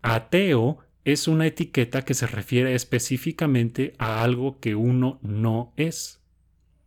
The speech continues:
En este caso, se refiere a la gente cuya visión del mundo no es a través de un Dios,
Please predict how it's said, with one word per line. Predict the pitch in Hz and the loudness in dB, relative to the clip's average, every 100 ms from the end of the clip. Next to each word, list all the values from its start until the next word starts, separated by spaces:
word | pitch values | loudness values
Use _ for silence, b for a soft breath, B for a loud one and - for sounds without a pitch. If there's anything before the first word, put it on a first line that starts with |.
| _ | _
En | 98 104 | -2 -2
este | 117 143 | 0 0
caso, | - 120 143 123 b | 2 2 0 -4 b
se | - 165 | -6 -2
refiere | 120 113 135 | -2 2 2
a | 139 | 4
la | 139 | 2
gente | 131 117 123 131 | 2 0 0 -2
cuya | 117 104 104 | -4 -2 -2
visión | 110 104 131 131 | -2 0 2 2
del | 135 | 4
mundo | 123 127 127 123 B B | 4 4 4 0 B B
no | - 117 156 190 | -2 2 6 6
es | 139 156 - | 6 2 0
a | 117 | -2
través | 98 104 120 | -2 0 2
de | 135 | 2
un | 135 | 2
Dios, | 180 214 - | 4 2 -2